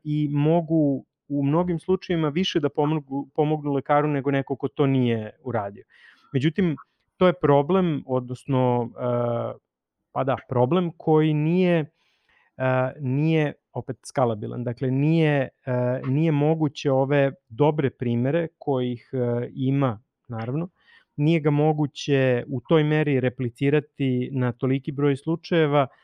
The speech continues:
da to postane zaista nekakva, nekakva velika prednost. Iz tvog iskustva ili zapravo dovoljno mi je da, da daš samo neki svoj osvrt i pretpostavku o tome. Da li je, e,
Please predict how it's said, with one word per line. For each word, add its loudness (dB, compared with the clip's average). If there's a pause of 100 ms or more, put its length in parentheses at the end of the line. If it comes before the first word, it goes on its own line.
(200)
da 0
to 0
postane 0
zaista 2
nekakva, 0
nekakva -4
velika -4
prednost. -10 (500)
Iz -6
tvog 2 (120)
iskustva 0
ili 0
zapravo 0
dovoljno 4
mi 0
je 2
da, 0
da -4
daš 0
samo 0
neki 0
svoj 2
osvrt -2
i -8
pretpostavku -4
o -6
tome. -4 (440)
Da 4
li 2
je, 4
e, -2